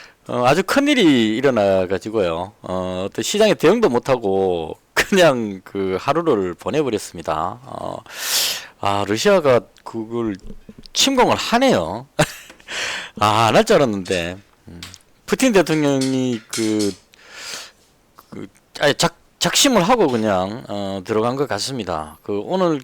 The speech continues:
그 푸틴 대통령 방송에 그 하는 이야기 잠깐 봤는데, 음, 보이지 않는 엄청난, 그러니까 러시아가, 어, 보이지 않는 엄청난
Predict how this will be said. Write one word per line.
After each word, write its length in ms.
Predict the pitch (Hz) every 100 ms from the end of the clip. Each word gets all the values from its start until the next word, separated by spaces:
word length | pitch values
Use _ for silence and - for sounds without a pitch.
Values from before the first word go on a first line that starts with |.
| _ -
그 180 | 127 113
푸틴 240 | - 214
대통령 340 | 180 156 143 117
방송에 760 | 123 156 190 190 185 147 120 107 _ _ - -
그 100 | 110
하는 260 | 143 151
이야기 280 | 170 202 147
잠깐 380 | 107 107 139 123
봤는데, 800 | 117 127 127 98 98 98 85 78 - -
음, 280 | 87 85 - _ - - - - - -
보이지 440 | 127 170 285 262
않는 300 | 226 180 170
엄청난, 720 | 123 123 180 185 190 185 180 - -
그러니까 320 | 117 113 104
러시아가, 680 | 117 - 208 127 85 87 98 - - - _
어, 220 | 92 92 90
보이지 460 | 120 143 240 220 196
않는 560 | 156 151 156 170 190
엄청난 1120 | - 113 - 151 151 151 147 139 131 127 120